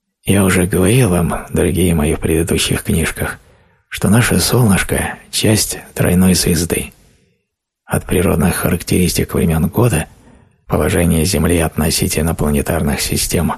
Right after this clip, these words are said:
трех наших солнц и нашей прародины – звезды Немезиды – ведут начало описания характеров знаков зодиака в древнем Шумере. Знаки зодиака отличаются от эклиптических созвездий,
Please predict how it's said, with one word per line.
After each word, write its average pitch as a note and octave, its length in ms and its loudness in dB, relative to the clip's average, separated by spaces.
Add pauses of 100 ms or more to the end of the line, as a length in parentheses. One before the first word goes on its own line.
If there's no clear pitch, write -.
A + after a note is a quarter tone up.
(260)
трех - 260 -2
наших - 380 -2
солнц - 400 -2 (420)
и - 100 -4
нашей - 300 0
прародины – D2+ 800 -2
звезды D#2+ 400 0
Немезиды – D#2 680 0 (800)
ведут C3+ 400 0
начало G#2 500 2
описания E2+ 600 0
характеров E2 720 -2 (340)
знаков - 400 -2
зодиака E2 640 -2 (340)
в - 60 -4
древнем E2 420 0
Шумере. - 540 -2 (1600)
Знаки A#2+ 480 2
зодиака G#2+ 560 2
отличаются - 880 0
от - 160 -2
эклиптических - 800 -2
созвездий, - 760 -2